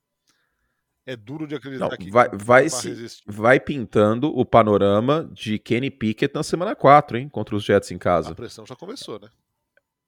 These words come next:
Speaker 2: É, porque o Mike Tomlin, ele é muito conservador com essas mudanças. Ele quer fazer os caras ganharem a posição por merecimento, pá, pá, pá, pá, pá. Agora, tá feio, viu?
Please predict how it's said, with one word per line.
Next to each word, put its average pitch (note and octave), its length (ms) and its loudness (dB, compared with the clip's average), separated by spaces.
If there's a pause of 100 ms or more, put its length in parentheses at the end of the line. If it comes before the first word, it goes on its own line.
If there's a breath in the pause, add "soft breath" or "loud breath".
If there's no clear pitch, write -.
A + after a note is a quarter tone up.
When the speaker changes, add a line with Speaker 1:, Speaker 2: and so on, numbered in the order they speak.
Speaker 2:
É, D#2 140 0
porque - 360 -6
o G#2+ 200 0
Mike A2 280 2
Tomlin, C3+ 320 0
ele C#3+ 140 2
é C3+ 40 4
muito D#3+ 600 0
conservador E3 500 2
com - 60 -2
essas D3 180 -4
mudanças. A2 720 -4 (800)
Ele F#2+ 140 -4
quer G2+ 140 -2
fazer G#2 180 -2
os A2 100 -4
caras G#2+ 380 0
ganharem G#2 340 4
a - 60 0
posição G2+ 260 -4
por G#2 120 -10
merecimento, C3 840 -4
pá, G2 140 -4
pá, F#2+ 100 0
pá, G#2 120 0
pá, C3 180 4
pá. A2 200 -2 (600 soft breath)
Agora, F#2 880 2 (1000)
tá - 120 -6
feio, C#3 420 -2
viu? F2 220 -4